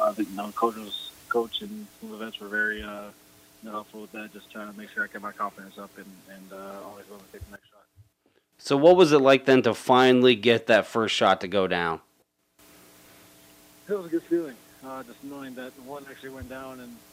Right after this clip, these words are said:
Speaker 1: um, my running back in defense, it was just a, a break for me. I felt, I felt the weight kinda fall off, and, um, now everything opened up again. So, uh, it was,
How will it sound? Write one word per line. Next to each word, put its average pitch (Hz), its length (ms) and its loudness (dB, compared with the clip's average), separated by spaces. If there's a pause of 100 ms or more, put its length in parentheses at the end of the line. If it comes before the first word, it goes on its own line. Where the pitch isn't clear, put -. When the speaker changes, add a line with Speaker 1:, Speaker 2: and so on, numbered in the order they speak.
Speaker 1:
um, 123 340 -16 (460)
my 123 60 -20 (100)
running 131 160 -16
back 120 220 -16
in 113 80 -18
defense, 120 340 -16 (100)
it 120 160 -18
was 110 120 -20
just 113 260 -16
a, 117 240 -12 (400)
a 226 140 -18
break 247 180 0
for - 140 -18
me. 226 200 -10
I 220 60 -10
felt, 113 320 -14
I 110 60 -14
felt 110 260 -14
the 110 180 -14 (460)
weight 120 260 -12
kinda 113 340 -14 (200)
fall 226 220 -4
off, 233 300 -14
and, 214 200 -16 (540)
um, 107 360 -10 (100)
now 110 100 -16
everything 110 440 -16 (160)
opened 110 200 -16
up 110 120 -14
again. 101 340 -16
So, 101 200 -16 (340)
uh, 98 340 -16 (460)
it 98 60 -20
was, 98 100 -20